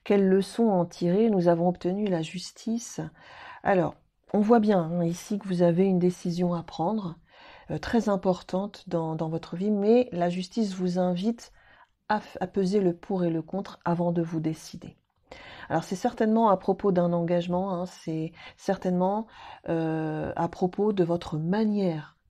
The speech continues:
de vous engager et de voir les choses. On voit bien, hein, que vous tentez de faire ce qui est juste, hein, dans tous les domaines de, de votre vie, mais, euh, voyez-vous la situation, euh, de manière objective. Quand on est trop dans le rush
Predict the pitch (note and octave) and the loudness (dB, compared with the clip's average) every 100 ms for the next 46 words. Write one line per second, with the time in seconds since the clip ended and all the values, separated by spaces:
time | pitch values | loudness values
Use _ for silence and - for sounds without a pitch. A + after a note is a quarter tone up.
0 | _ _ E3 D#3+ E3 D#3+ D#3 E3 D#3+ F#3+ | _ _ -2 0 -2 -2 -2 -4 -4 0
1 | F#3 E3+ E3 E3 E3 F3+ E3+ D#3+ D#3 - | 2 2 2 0 0 0 -2 -4 -6 -8
2 | D3 C3+ - _ _ _ _ _ _ - | -10 -10 -16 _ _ _ _ _ _ -20
3 | - - G3 A#3+ A3 B3 A3+ G3+ G3 F#3 | -12 -4 2 4 6 4 4 2 0 0
4 | F3 F3+ F3 F3 G3+ D#3+ D#3+ F#3+ G3 F#3 | 0 0 -2 0 0 0 -2 -4 -6 -6
5 | - F3 - F3 E3 F#3 B3+ - F3 F#3+ | -12 -12 -6 -2 0 2 2 2 -2 -2
6 | - - - - - E3 E3+ - A3 G3 | -6 -20 -20 -18 -4 -2 -2 -2 0 2
7 | F3 E3+ F3 E3+ E3 E3 D#3+ D#3+ E3 - | 2 4 2 2 4 4 2 0 -2 -4
8 | E3 E3 G#3+ A#3 - - - - - - | -6 -2 -2 -4 -8 -20 -20 -20 -10 0
9 | F3 G3 A#3 B3+ - E3+ E3+ E3 D#3+ D#3 | 2 4 4 4 2 0 0 0 -2 -4
10 | D#3+ F#3 F3+ F3 A3 F#3 F3 E3+ - D#3+ | 2 2 2 2 2 2 0 -8 -6 -6
11 | D#3 - G3+ G#3 G#3+ F3+ D#3+ D#3+ D#3+ D#3 | -6 -8 -8 -6 -4 -4 -6 -6 -6 -6
12 | F3 G#3+ - F3+ F3 F3 - - G3 A3+ | -4 -2 -2 -2 -2 -4 -4 -2 0 4
13 | A3 A3+ A3 - B3+ B3 F#3+ F3 E3 E3 | 4 4 2 4 6 6 2 0 0 0
14 | G3 G#3 - - | 0 0 -6 -8